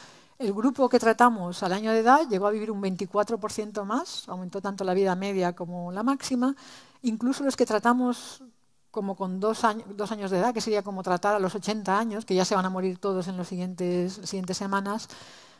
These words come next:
vivieron un trece por ciento más. Es decir, que una sola intervención, un solo tratamiento, <laughs> in-, en este caso in-, intravenoso, con esta, con este estrategia, que sería parecido a la vacuna de AstraZeneca, por decirlo de alguna manera,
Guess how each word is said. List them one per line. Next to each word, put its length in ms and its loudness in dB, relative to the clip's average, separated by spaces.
vivieron 360 6
un 100 -2
trece 220 0
por 120 -4
ciento 320 -6
más. 240 -2
Es 60 -8
decir, 280 -4
que 320 -2
una 260 4
sola 460 4
intervención, 720 0
un 120 -4
solo 220 -2
tratamiento, 920 -2
<laughs> 220 -20
in-, 280 -8
en 160 -8
este 220 -4
caso 380 -2
in-, 300 -8
intravenoso, 640 0
con 140 -4
esta, 580 0
con 160 -2
este 640 2
estrategia, 800 0
que 160 -6
sería 320 -4
parecido 440 -2
a 60 0
la 300 0
vacuna 320 0
de 80 8
AstraZeneca, 560 2
por 100 0
decirlo 200 2
de 40 -2
alguna 160 0
manera, 380 0